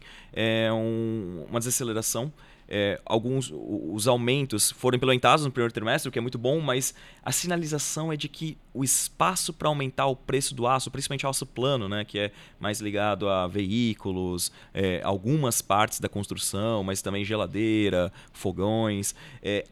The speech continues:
a tendência é que nós não tenhamos mais espaço pra aumentar, é, preço. Então, esse vento favorável que ac-, que acabou soprando durante o primeiro trimestre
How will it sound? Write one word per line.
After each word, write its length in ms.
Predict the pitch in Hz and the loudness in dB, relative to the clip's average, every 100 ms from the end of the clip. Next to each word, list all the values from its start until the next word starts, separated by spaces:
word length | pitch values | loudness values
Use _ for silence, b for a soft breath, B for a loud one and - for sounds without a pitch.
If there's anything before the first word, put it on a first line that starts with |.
| - - | -16 -10
a 80 | - | -8
tendência 600 | - 151 143 123 147 151 | -2 -2 0 -2 -2 -4
é 20 | |
que 100 | - | -4
nós 200 | 135 135 | -2 -2
não 120 | 139 | -2
tenhamos 540 | 143 165 135 123 135 131 | -4 -4 -2 -2 -2 -2
mais 220 | 131 127 | -2 -2
espaço 600 | 127 - - 135 147 - | -2 -2 4 4 2 -4
pra 140 | - | -2
aumentar, 640 | 143 139 131 117 110 117 131 B B | -2 0 -4 2 2 2 0 B B
é, 300 | - 107 110 - | -2 0 0 0
preço. 400 | 127 107 95 - - | 2 2 0 -6 -10
Então, 640 | - 95 101 104 110 107 101 | -12 -6 -2 0 0 -2 -2
esse 240 | 101 - 104 | -2 0 0
vento 380 | 95 123 147 | 0 0 0
favorável 500 | 117 104 104 104 95 | -2 0 4 4 4
que 100 | 95 | 0
ac-, 200 | - - | -6 -8
que 160 | - 98 | -6 -4
acabou 360 | 92 104 95 101 | -2 -4 -4 -4
soprando 540 | - 98 104 95 92 | -4 -6 -4 -4 -2
durante 300 | 92 92 92 | -2 -4 -6
o 40 | |
primeiro 280 | - 98 92 | -8 -4 -4
trimestre 520 | 95 92 90 87 90 | -4 -2 -2 -4 -8